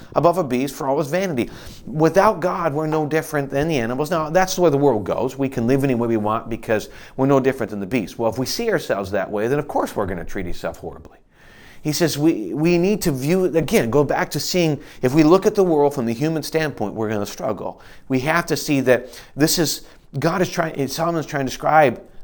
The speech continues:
this is the way man thinks. And that's why we struggle so much. So go to verse twenty. And, and, um, I think in verse twenty, nineteen, "For that which befall the sons of," no, I'm sorry, I was wrong. Verse twenty, there it is.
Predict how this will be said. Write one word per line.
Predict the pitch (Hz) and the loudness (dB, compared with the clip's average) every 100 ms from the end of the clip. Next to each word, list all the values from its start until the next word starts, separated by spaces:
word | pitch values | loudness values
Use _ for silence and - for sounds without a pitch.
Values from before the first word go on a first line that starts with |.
| - | -2
this | 135 - | 0 2
is | 165 | 0
the | 180 | 0
way | 170 160 | 0 0
man | 131 143 151 127 117 | -2 -2 -2 -2 -4
thinks. | - 147 90 - - - _ - | -4 -4 -4 -8 -18 -20 _ -8
And | |
that's | 123 131 | -6 -2
why | 131 135 160 | 0 0 -2
we | 165 | -4
struggle | - - 151 131 | -4 -2 0 0
so | - - 131 | -2 -4 0
much. | 131 98 | 0 -2
So | - | -4
go | 120 135 | 2 4
to | 120 | 4
verse | 127 | 2
twenty. | - 151 117 - - - - | 2 0 0 -4 -14 -12 -2
And, | 123 | -2
and, | 139 127 117 | 2 2 4
um, | 110 98 87 - _ _ _ _ _ _ _ _ _ - | 2 2 -4 -14 _ _ _ _ _ _ _ _ _ -8
I | 107 | -2
think | - 117 | 0 0
in | 127 | 2
verse | 131 | 0
twenty, | - 139 135 | 2 0 2
nineteen, | 143 143 131 101 | 0 0 -2 0
"For | 123 | 4
that | 135 135 | 4 4
which | 143 | 0
befall | 135 - 151 135 | -2 2 4 4
the | 117 | 0
sons | - 135 | -2 -2
of," | 127 | -2
no, | 113 120 120 - | -4 -6 -8 -10
I'm | 113 | -6
sorry, | - 107 | 0 2
I | 113 | 2
was | 98 | -2
wrong. | 104 113 | -2 -2
Verse | 131 | -4
twenty, | - 143 98 | -2 -2 0
there | 107 | -2
it | 92 | 0
is. | 113 | -2